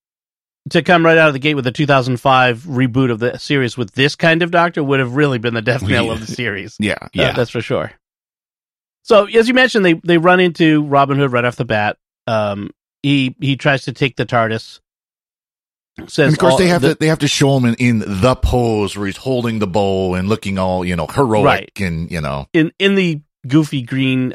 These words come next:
Speaker 1: outfit that, you know, you know, you see from the old, uh, movies and
Speaker 2: Errol
Speaker 1: that sort of
Speaker 2: Flynn,
Speaker 1: thing.
Speaker 2: yeah.
Speaker 1: Yeah.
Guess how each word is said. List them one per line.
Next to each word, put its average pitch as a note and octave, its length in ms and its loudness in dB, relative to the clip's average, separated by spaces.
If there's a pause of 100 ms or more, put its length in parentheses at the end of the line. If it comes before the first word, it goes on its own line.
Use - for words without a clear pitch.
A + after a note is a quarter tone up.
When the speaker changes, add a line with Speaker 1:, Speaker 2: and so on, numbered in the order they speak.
Speaker 1:
outfit A#2 420 -2
that, A#2+ 160 -4
you A#2+ 140 -6
know, A2 160 -4
you C#3 100 -4
know, G#2+ 60 0
you G#2 120 -2
see A2+ 200 -8
from G#2+ 220 -2
the A2 140 -2
old, G#2+ 280 -4 (500)
uh, F#2+ 340 -2
movies A2 400 -2
and F#2 100 0
Speaker 2:
Errol G#2+ 40 2
Speaker 1:
that G#2 100 -4
sort G2 200 -2
of D2+ 60 -2
Speaker 2:
Flynn, D2 200 -6
Speaker 1:
thing. - 60 -20
Speaker 2:
yeah. D#2+ 200 -4
Speaker 1:
Yeah. G#2 220 0